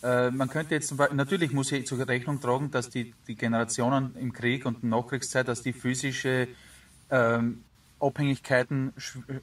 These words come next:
stärker zu spüren bekommen haben, als wir jetzt, die im gemachten Nest sitzen und die da reden, ne? Also, dass die nicht so einfach aussteigen haben können, das ist klar, weil da hat's kein A M S-Geld zu geben,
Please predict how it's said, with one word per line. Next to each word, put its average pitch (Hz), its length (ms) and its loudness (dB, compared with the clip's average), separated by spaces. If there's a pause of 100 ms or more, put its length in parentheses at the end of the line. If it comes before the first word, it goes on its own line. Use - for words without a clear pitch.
stärker 143 400 0
zu - 100 -6
spüren 135 260 -2
bekommen 127 320 0
haben, 123 120 4
als 113 160 -2
wir 123 180 2
jetzt, 113 220 0
die 120 60 2
im 113 100 2
gemachten 113 400 0
Nest 117 280 2
sitzen 120 300 0
und 110 140 -2
die 113 180 2
da 113 200 2
reden, 113 340 2
ne? 120 180 2 (380)
Also, 120 180 2
dass 120 160 0
die 131 100 4
nicht 131 140 2
so 135 60 4
einfach 120 180 4
aussteigen 135 360 4
haben 127 100 2
können, 127 240 2
das 120 120 0
ist 120 160 -4
klar, 113 240 2
weil 107 80 0
da 110 100 2
hat's 107 100 -2
kein 101 140 2
A 101 80 4
M 101 100 0
S-Geld 123 340 2
zu 123 140 -2
geben, 123 320 2